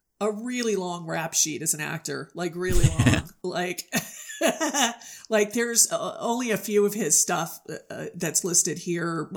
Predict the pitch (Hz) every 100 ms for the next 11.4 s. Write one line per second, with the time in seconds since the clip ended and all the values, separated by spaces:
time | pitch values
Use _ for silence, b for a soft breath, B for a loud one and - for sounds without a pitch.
0 | - 165 156 151 185 196 208 196 190 190
1 | 196 196 202 - b b b b b -
2 | 185 170 156 151 - - - 240 240 240
3 | 233 233 - - - 220 226 208 208 208
4 | 220 - - - 170 180 170 202 208 254
5 | 233 - - _ - 170 190 202 - 175
6 | - 240 226 226 214 180 196 262 226 202
7 | 202 196 196 170 160 170 190 226 285 -
8 | - 269 302 311 185 170 226 - B B
9 | B B B B 190 190 175 160 170 170
10 | 160 143 - - - - b b b b
11 | 185 190 170 156